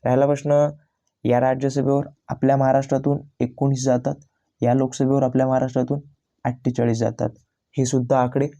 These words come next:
लक्षात असू द्या. त्यानंतर दोनशे अठ्ठ्याऐंशी, अठ्ठ्याहत्तर वगैरे आहे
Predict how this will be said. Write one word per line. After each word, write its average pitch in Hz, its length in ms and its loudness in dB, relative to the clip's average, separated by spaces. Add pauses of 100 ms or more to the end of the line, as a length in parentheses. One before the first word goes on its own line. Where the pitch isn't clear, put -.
(140)
लक्षात 110 460 -2
असू 107 200 -2
द्या. 110 140 -2 (560)
त्यानंतर 131 460 0 (760)
दोनशे 127 260 0
अठ्ठ्याऐंशी, 123 500 0 (100)
अठ्ठ्याहत्तर 120 400 -2
वगैरे 117 280 2
आहे 110 220 -4